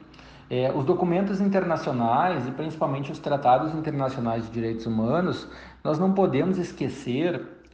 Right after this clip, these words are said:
que eles possuem, no mínimo, o status de supralegalidade, conforme o entendimento do Supremo Tribunal Federal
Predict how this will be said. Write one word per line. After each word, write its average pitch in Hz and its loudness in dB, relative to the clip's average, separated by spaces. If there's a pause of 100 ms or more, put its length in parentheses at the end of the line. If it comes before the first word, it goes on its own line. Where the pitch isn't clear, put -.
que 160 -2
eles 160 2
possuem, 170 0
no 196 2
mínimo, 185 2
o 147 -2
status 160 2
de 165 0
supralegalidade, 185 4
conforme 143 0
o 151 -4
entendimento 139 -2
do 113 -4
Supremo 127 -4
Tribunal 131 0
Federal 131 2